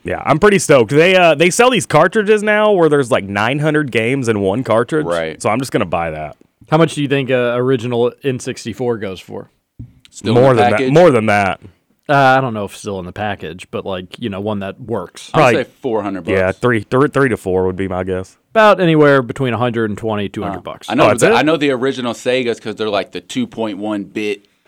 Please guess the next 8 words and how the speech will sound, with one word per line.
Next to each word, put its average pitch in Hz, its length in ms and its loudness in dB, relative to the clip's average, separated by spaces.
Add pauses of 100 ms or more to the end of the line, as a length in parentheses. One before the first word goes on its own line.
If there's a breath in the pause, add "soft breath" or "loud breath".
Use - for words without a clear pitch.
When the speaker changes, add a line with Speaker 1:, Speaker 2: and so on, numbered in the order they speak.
(160)
Speaker 2:
version 101 480 -6
ones 92 380 -8
or 87 80 -10
something 90 480 -10 (400)
are, 92 160 0
uh, 80 180 -2 (300)
quite 104 200 -2
expensive. 90 480 -8